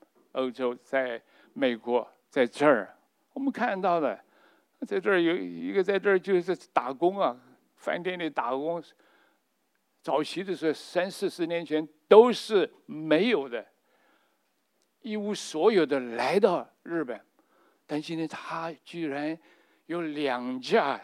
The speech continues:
私人飞机、豪华游轮，住在一个豪华的古堡里头。神给我们很多的机会，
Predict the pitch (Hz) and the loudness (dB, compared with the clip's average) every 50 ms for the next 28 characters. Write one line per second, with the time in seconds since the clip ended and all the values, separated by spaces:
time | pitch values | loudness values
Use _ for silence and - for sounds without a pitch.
0 | - - - - - - 185 165 151 143 143 - - 160 135 127 135 - - 131 | -16 -18 -18 -14 -8 -4 -2 0 0 0 0 -2 -4 -6 -6 -6 -8 -12 -10 -12
1 | 117 - _ - - - _ _ - - - 170 - 214 220 202 - 160 160 165 | -12 -12 _ -20 -20 -20 _ _ -14 -6 -2 2 8 8 8 8 8 6 4 4
2 | 165 160 147 147 135 147 170 170 156 131 117 - _ _ _ _ _ _ _ _ | 4 2 0 0 0 0 0 0 -2 -4 -4 -6 _ _ _ _ _ _ _ _
3 | _ _ - - 240 226 208 196 175 175 175 165 170 170 147 120 - - 165 208 | _ _ -4 -2 0 2 2 4 4 4 4 4 4 2 0 0 0 2 4 6
4 | 226 - - 180 170 175 185 165 - - 175 202 214 180 - 170 190 196 196 147 | 6 4 4 0 -2 -2 -2 -4 -4 -4 -4 -4 -2 -2 -2 -2 -2 -2 -2 -4
5 | 117 - 113 113 - _ _ _ _ _ _ _ _ _ _ _ _ _ _ _ | -6 -8 -12 -16 -16 _ _ _ _ _ _ _ _ _ _ _ _ _ _ _
6 | _ _ _ _ _ _ _ _ _ _ _ _ _ _ _ _ - - - - | _ _ _ _ _ _ _ _ _ _ _ _ _ _ _ _ -10 -6 2 8
7 | 185 247 277 269 254 262 254 247 254 233 - - - 214 208 202 208 180 240 240 | 10 10 10 12 10 10 12 12 10 10 8 6 4 4 4 4 2 8 10 10
8 | 262 262 226 196 - - - 247 247 226 254 269 233 190 131 101 | 10 10 10 6 4 -2 -8 -6 -6 -2 0 0 0 0 -2 -6